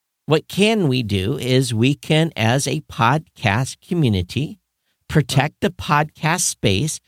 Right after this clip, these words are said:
Speaker 1: while at the same time satisfying all our listeners.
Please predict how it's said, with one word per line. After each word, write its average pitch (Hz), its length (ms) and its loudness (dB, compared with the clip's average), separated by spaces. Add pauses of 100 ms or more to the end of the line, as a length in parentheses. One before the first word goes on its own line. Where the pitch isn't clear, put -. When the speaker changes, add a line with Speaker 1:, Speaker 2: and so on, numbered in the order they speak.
(200)
Speaker 1:
while 117 220 2
at 120 160 -2
the 147 80 -4
same 135 320 0
time 151 440 0
satisfying 156 920 -2
all 170 220 2
our 170 120 2
listeners. 170 680 -6